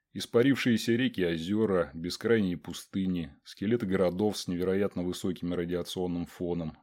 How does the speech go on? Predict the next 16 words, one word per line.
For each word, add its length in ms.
заброшенные, 960
поросшие 540
бурьяном 580
автострады, 840
выбросившиеся 880
на 140
берег 400
исполинские 640
туши 340
авианосцев, 1000
оспины 400
кратеров 500
от 140
давно 360
разорвавшихся 800
бомб, 400